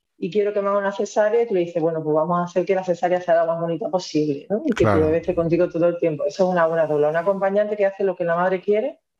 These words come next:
Speaker 2: Mm.
Speaker 1: pero sabiendo muy bien lo que está ocurriendo, que yo creo que
Speaker 2: Claro.
Speaker 1: es importante saber qué ocurre en el cuerpo, cómo funcionan las hormonas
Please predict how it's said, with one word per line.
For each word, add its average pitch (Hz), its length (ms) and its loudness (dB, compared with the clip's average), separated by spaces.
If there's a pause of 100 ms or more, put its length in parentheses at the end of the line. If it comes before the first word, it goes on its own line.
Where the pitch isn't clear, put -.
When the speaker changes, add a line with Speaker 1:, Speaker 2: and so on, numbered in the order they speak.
(280)
Speaker 2:
Mm. 120 100 2
Speaker 1:
pero 180 200 2
sabiendo 180 460 0
muy 202 220 0
bien 214 200 -2
lo 226 100 0
que 185 60 -4
está 180 180 -6
ocurriendo, 160 720 0 (200)
que 160 140 -2
yo 160 100 2
creo 160 100 0
que - 20 0
Speaker 2:
Claro. 196 160 2
Speaker 1:
es 170 60 -2
importante 151 400 -4
saber 160 260 0
qué 180 80 0
ocurre 180 260 2
en 170 80 2
el 156 160 0
cuerpo, 180 460 0
cómo 165 200 -4
funcionan 170 380 -2
las 160 140 0
hormonas 160 580 2